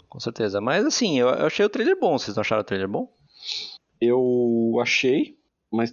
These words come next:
Speaker 2: com algumas ressalvas, eu acho que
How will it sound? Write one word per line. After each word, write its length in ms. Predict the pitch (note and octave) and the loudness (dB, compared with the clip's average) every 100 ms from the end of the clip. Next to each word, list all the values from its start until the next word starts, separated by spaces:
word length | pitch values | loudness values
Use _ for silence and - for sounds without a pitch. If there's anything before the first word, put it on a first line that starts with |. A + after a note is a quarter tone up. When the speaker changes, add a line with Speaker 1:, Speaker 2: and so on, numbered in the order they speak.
| - | -4
Speaker 2:
com 100 | B2 | -2
algumas 300 | A#2 A#2 B2+ | -2 -2 -4
ressalvas, 600 | - - F#2+ A2+ E3 F#3+ | -6 -4 0 0 -2 -2
eu 160 | A#2 G#2 | 0 0
acho 240 | G2+ - | -2 -6
que 680 | - - A2 G#2+ G#2+ G#2 G2+ | -14 -6 -4 -2 0 -2 -4